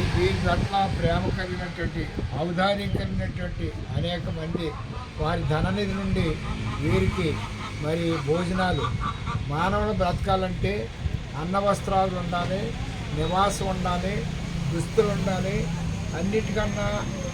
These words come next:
మరి ఆహారం చాలా ప్రాముఖ్యం. ఆ ఆహారాన్ని అందించడానికి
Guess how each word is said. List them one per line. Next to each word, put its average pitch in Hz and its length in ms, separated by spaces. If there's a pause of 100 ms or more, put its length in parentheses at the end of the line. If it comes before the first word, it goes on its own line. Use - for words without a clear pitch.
(220)
మరి 175 380 (960)
ఆహారం 208 400 (100)
చాలా 190 180
ప్రాముఖ్యం. 175 720 (600)
ఆ 156 80 (140)
ఆహారాన్ని 202 480
అందించడానికి 185 720